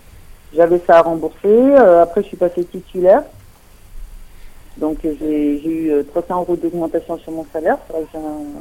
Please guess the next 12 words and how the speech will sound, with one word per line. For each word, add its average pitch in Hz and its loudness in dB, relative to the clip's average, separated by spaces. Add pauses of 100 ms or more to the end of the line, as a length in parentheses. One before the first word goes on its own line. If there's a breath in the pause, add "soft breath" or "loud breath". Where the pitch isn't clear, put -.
(180)
j'avais, 143 -12 (100)
j'ai, 147 -12 (640)
j'ai, 139 -12
j'avais 151 -2
un 160 0
bon 151 -8
salaire. 165 0
Donc, 175 -6
ça 160 -2
m'a 156 -2
encouragée, 180 2
bah, 151 6